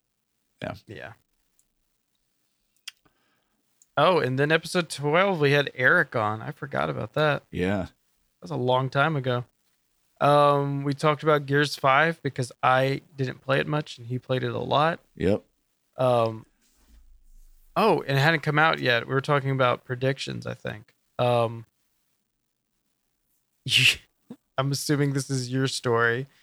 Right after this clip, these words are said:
Speaker 2: You had a story about a ninja book with stickers.
Speaker 1: Yeah, I was really, I was
Speaker 2: <laughs>
Speaker 1: really picking on Ninja a lot at that time 'cause, uh, that even is brought up in the, there's a, another Ninja story in the next episode. Uh,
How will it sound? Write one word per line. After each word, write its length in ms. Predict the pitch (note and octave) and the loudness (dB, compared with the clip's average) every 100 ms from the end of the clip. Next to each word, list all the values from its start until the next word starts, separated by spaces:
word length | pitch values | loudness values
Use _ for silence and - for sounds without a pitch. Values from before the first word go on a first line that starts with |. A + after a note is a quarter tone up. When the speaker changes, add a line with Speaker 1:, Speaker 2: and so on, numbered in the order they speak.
| _ - - | _ -20 -6
Speaker 2:
You 140 | B2 | -2
had 260 | A#2+ A#2+ A#2+ | 2 2 0
a 160 | A2+ | -2
story 340 | A#2 - B2 A#2+ | -6 -2 -2 0
about 340 | A#2 A#2+ - - | 0 0 -2 -6
a 80 | C3+ | -4
ninja 460 | B2+ B2+ B2+ B2+ A#2 | -2 -2 -2 -2 -2
book 180 | B2 - | -2 -4
with 100 | A#2+ | -8
stickers. 400 | - B2 A2+ - | -6 -6 -6 4
Speaker 1:
Yeah, 260 | D#3 B2+ A2+ | 8 8 10
I 140 | B2+ | 10
was 220 | C#3 C3+ | 10 8
really, 560 | A2 B2+ C3 C3 A#2+ G#2+ | 4 4 6 6 6 4
I 160 | G#2+ B2 | 4 4
was 180 | B2 | 4
Speaker 2:
<laughs> 0 | |
Speaker 1:
really 380 | - A#2+ B2 A2+ | 2 2 2 2
picking 340 | - B2 A2+ A2 | 2 0 2 -2
on 220 | G2 F2+ | -4 -4
Ninja 280 | G2+ G2+ F2+ | -6 -4 -2
a 60 | |
lot 240 | F#2+ G2 G2 | 2 2 0
at 80 | F#2 | -2
that 200 | F2 - | -4 -4
time 280 | G2 F2 - | -6 -6 -4
'cause, 260 | A2 G2 | -2 -2
uh, 220 | E2 G#2+ F#2+ | -2 -2 0
that 180 | A2 | 2
even 260 | B2 A2 G2+ | 2 0 -4
is 200 | G2 F#2 | -4 -4
brought 240 | G2+ G2+ | 0 0
up 120 | F#2+ G2+ | 0 -2
in 120 | F2+ | -6
the, 100 | E2+ D#2+ | -8 -6
there's 260 | G2+ G2+ | -2 -2
a, 220 | G2 F2+ D2+ | -2 -4 -4
another 500 | F#2+ G2 G2 G2 D2+ - | -4 -2 -2 -2 -4 -10
Ninja 460 | G#2 F#2 F#2 E2+ - _ | -10 -6 -6 -6 -8 _
story 420 | - - A#2 F#2 | -10 -2 0 0
in 100 | F#2 | -2
the 60 | F2 | -4
next 280 | F#2 G#2+ - | -6 -6 -6
episode. 500 | D#2+ E2+ - E2 E2 - - - - - - | -8 -6 -4 -4 -4 -10 -20 -20 -20 -20 -6
Uh, 260 | F2+ F#2 | 0 0